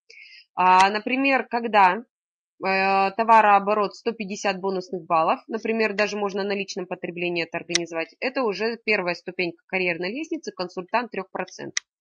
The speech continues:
Четыреста пятьдесят групповых бонусных баллов – это шесть процентов, да, четыреста пятьдесят и более.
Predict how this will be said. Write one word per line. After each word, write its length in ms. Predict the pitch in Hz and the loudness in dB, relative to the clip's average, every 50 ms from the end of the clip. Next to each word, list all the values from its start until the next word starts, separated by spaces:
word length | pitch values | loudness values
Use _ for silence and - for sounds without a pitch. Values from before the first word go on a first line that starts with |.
| _ _ _ _ _ _ _ | _ _ _ _ _ _ _
Четыреста 540 | - - 233 226 294 302 320 359 - - 302 | -10 -8 -2 2 4 4 4 4 2 0 -6
пятьдесят 560 | 294 - 277 233 277 269 - 277 269 262 226 | -2 -2 -2 -2 -2 -2 2 2 2 2 0
групповых 500 | 220 240 254 240 - 247 233 247 240 214 | -4 -6 -6 -2 -2 -2 -2 -2 -6 -4
бонусных 480 | 220 240 233 233 233 226 - 226 214 208 | -4 -4 -4 -4 -4 -6 -6 -8 -8 -2
баллов – 360 | 202 220 214 214 208 202 202 _ _ _ _ - | 2 2 4 4 2 0 -4 _ _ _ _ -4
это 240 | 220 233 233 - 220 | -4 -4 -2 -2 -4
шесть 340 | - - 208 185 - - | -2 0 -2 -2 -2 -4
процентов, 460 | - 170 170 - - 170 156 151 160 160 | -10 -10 -10 -8 -8 -10 -10 -10 -8 -4
да, 120 | 185 254 | -4 -4
четыреста 380 | 269 - - - 208 196 - _ - | -4 -6 -12 -12 -12 -12 -14 _ -20
пятьдесят 420 | 170 165 180 - - 185 180 - | -16 -16 -12 -8 -6 -6 -6 -6
и 60 | 175 | -10
более. 320 | 170 160 170 165 151 156 | -10 -6 -6 -6 -6 -6